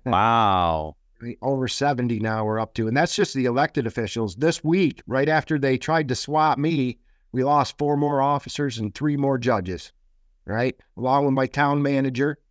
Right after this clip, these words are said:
Speaker 2: And, uh, you'll see video of Rick Wright, like, he'll show up at the police desk, "Hey, you guys are gonna have to arrest me and lock me up again." And they're like, "What are you talking about? You did it all wrong. You forgot to read my rights."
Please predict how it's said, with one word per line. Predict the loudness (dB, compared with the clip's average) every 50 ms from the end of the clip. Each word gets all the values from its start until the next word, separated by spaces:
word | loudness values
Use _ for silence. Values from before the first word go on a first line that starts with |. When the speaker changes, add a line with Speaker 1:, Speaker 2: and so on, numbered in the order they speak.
| _ _ _ _ _ _ _
Speaker 2:
And, | -8 -6 -4 0 2 4
uh, | 4 4 4 2 _ _ _
you'll | 2 2 2
see | 4 4 0 2 2 2 0
video | 0 2 2 2 4 4 4 4 4
of | 2 2
Rick | 2 0 -2 0 0
Wright, | -2 0 0 2 0 0 -2 -2
like, | 0 0 0 -2 -2 _ _ _ _ _ _ _ _ -2
he'll | -2 -2
show | 2 4 4 4 4
up | 2 0
at | -2
the | -6
police | -4 0 2 2 2 2 2
desk, | 0 0 0 0 0
"Hey, | -2 -2 -2 -2
you | -2 0
guys | 2 2 2 2 2
are |
gonna | 0 -2 0
have | 0 -2 -2
to | -2 -2
arrest | 0 0 0 0 -2 0
me | -2 0
and | 0 0
lock | 0 0 0 -2 -2
me | -2 0 0
up | 0 0 -2
again." | -2 -2 -2 -4 -4 -8 _ _ _ _ _ _ _ _ _ _ _ _ _
And | -6 -2
they're | 0
like, | 0 0 0 0
"What | 2 0
are |
you | 0 2
talking | 2 4 2 4 2 2
about? | 0 0 0 -2
You | 2
did | 2 4 4
it | 4 4
all | 4 4 4 4
wrong. | 2 2 2 2 2 0 -2
You | -4
forgot | -6 -6 -4 -2 -2 -2 0
to | -2 -4
read | -2 -2 -2 0
my | 0 0 0
rights." | 0 0 0 -2 -2 -4 -6 -14